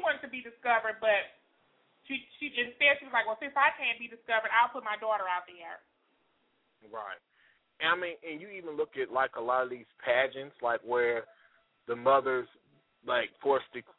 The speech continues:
Speaker 2: like, their young girls to grow up really quick, putting hair extensions in and makeup and these elaborate dress. I mean, you know, these, these,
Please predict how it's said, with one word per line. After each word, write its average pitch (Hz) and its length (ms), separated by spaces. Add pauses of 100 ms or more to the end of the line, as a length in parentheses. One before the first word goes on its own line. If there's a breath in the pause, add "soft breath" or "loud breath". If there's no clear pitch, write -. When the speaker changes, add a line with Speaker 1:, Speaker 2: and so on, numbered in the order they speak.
Speaker 2:
like, 123 260
their 127 160 (240)
young 127 360
girls 131 340
to 123 60
grow 127 400
up - 80 (100)
really 123 240
quick, 131 340
putting 120 240
hair 131 220
extensions 131 600
in 127 380
and 92 140
makeup 127 680
and 95 120 (600 soft breath)
these 123 280 (160)
elaborate 120 680
dress. 123 300 (180)
I 123 40
mean, 123 200
you 165 80
know, 127 140
these, 123 180 (960)
these, 120 160